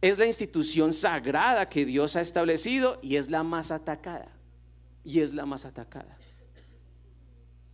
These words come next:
Y desde tiempos bíblicos, Dios siempre dejó esto muy claro. Pero en aquellos tiempos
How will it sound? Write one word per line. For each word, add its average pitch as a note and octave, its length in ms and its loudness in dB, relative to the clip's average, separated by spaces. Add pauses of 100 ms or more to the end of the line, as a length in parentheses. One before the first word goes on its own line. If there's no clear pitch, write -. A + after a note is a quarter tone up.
(760)
Y G3+ 160 2
desde F3+ 300 6
tiempos G3+ 840 0
bíblicos, G#3 760 -4 (1900)
Dios D#3 320 0
siempre D3 420 -2
dejó A#2 240 -2
esto - 380 -8
muy A2+ 140 -10
claro. E2+ 380 -14 (1300)
Pero A3 420 4
en E3 160 2
aquellos F#3+ 460 2
tiempos D3+ 640 -2